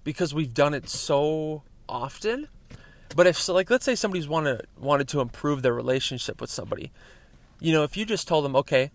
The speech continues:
take your phones, take everything else that you have around you, and shut,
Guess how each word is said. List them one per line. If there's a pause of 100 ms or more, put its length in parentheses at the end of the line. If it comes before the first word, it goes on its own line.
(140)
take
your
phones,
take
everything
else (220)
that
you
have
around
you, (580)
and
shut,